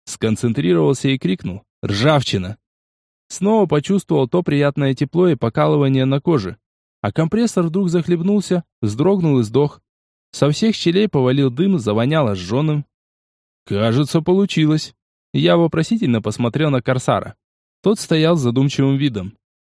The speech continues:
Торт, осмотрев компрессор, пришел к выводу, что тот полностью вышел из строя. Более половины деталей превратились в ржавый хлам. «Отлично! Попробуем на чем-нибудь более крупном».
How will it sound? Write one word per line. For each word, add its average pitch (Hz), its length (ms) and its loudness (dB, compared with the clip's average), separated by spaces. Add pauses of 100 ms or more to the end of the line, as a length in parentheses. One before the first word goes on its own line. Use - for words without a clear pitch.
(160)
Торт, 220 240 0
осмотрев 170 460 0
компрессор, 156 540 0
пришел 151 360 -2
к - 60 -12
выводу, 185 340 2
что 139 200 -2
тот - 240 -4
полностью 202 480 0
вышел 165 300 0
из 147 100 0
строя. 156 420 0 (480)
Более 131 520 2
половины 135 540 2
деталей 135 460 0
превратились 117 760 -2
в 98 80 -8
ржавый 120 380 0
хлам. 113 360 -4 (480)
«Отлично! 95 1080 -2 (260)
Попробуем 110 760 2
на 104 140 0
чем-нибудь 104 600 0
более 107 460 0
крупном». 104 580 -4